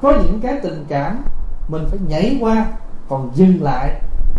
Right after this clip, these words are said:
là mình bị chìm xuống. Ví dụ như mình biết vậy đó mà mình cứ để, ví dụ mình thưa thấy nước nó đang chảy vậy nè, mình đứng yên, mình không chịu nhảy thì có phải nó chìm mình không? Mà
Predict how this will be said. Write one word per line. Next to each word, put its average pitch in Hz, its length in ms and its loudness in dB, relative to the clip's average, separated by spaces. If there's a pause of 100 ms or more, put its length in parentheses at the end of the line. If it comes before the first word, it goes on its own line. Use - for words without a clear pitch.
(160)
là 123 140 -4
mình 120 180 0
bị 123 240 -4
chìm 127 240 -2
xuống. 147 240 -4 (1080)
Ví 233 140 2
dụ 175 160 4
như 196 420 0 (760)
mình 180 200 4
biết 247 280 2
vậy 175 220 0
đó 233 80 -2 (260)
mà 156 100 -6
mình 160 200 -4
cứ 220 100 -2
để, 190 360 0 (200)
ví 247 140 0
dụ 190 120 4
mình 185 240 0
thưa 220 220 4
thấy 254 140 -2
nước 311 240 2
nó 285 80 -2
đang 214 160 -2
chảy 196 300 -4
vậy 208 80 -4
nè, 185 160 -2 (640)
mình 156 140 -4
đứng 247 200 2
yên, 240 260 2
mình 190 100 2
không 233 120 0
chịu 214 140 -2
nhảy 214 440 -2
thì 220 60 -6
có 247 160 -2
phải 220 200 -4
nó 285 140 -4
chìm 202 180 2
mình 196 120 0
không? 226 180 0 (1160)
Mà 180 140 2